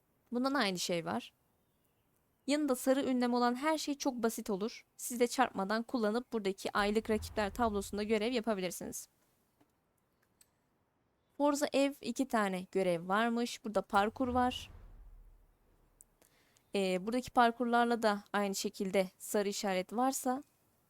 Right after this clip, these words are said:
çok basit bir şekilde yapabilirsiniz. Burada, e, seride verdiği araçlardan kullandırtıyor sanırım. Çünkü Ioniq vardı. Burası da bu şekilde.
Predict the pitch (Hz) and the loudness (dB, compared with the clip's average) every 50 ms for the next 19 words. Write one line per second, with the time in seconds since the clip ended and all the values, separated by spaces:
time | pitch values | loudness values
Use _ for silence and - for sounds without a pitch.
0 | _ _ - - - 277 - - - 220 - 226 180 190 - - 208 202 196 190 | _ _ -8 -4 -4 -4 -2 0 -2 0 0 -2 -4 -4 -2 -2 -2 0 0 0
1 | 180 175 180 - 226 220 233 233 254 254 - 262 240 240 247 - - - - _ | 0 0 0 0 0 0 2 0 0 0 0 -2 0 0 -2 -4 -6 -16 -20 _
2 | _ _ _ _ _ _ _ _ _ _ _ _ - - 226 233 214 269 269 - | _ _ _ _ _ _ _ _ _ _ _ _ -8 -4 -2 2 4 4 4 4
3 | - 220 214 214 - - - 233 226 240 240 269 262 254 247 240 233 214 247 247 | 4 2 0 0 0 2 2 2 4 4 4 4 4 6 6 6 6 4 2 2
4 | - 226 220 220 220 - - - 220 220 208 233 233 220 220 - - - - 220 | 2 2 4 2 2 2 2 2 2 2 4 2 2 0 -2 -6 -6 -2 -2 0
5 | 190 196 180 185 180 185 180 - - 202 185 180 - 196 185 180 185 220 226 - | 2 2 0 2 0 -2 -2 -2 -4 -2 -2 -2 -2 -2 -2 -2 -4 -4 -6 -6
6 | - 202 196 - 220 214 - - - 196 214 220 214 214 208 - - 196 180 175 | -8 -8 -4 -2 -2 -2 -2 -4 -2 0 2 2 2 2 0 -2 -2 0 2 2
7 | 175 170 175 185 214 285 - _ _ _ _ _ _ _ _ _ _ _ _ _ | 2 0 -2 -4 -4 -4 -6 _ _ _ _ _ _ _ _ _ _ _ _ _
8 | _ _ _ _ - - - - 302 294 262 - - - 330 - - 466 - 302 | _ _ _ _ -20 -10 -4 0 2 2 2 2 4 4 4 4 2 0 0 0
9 | 277 - 208 185 165 165 180 | 0 0 0 -2 -2 -4 -6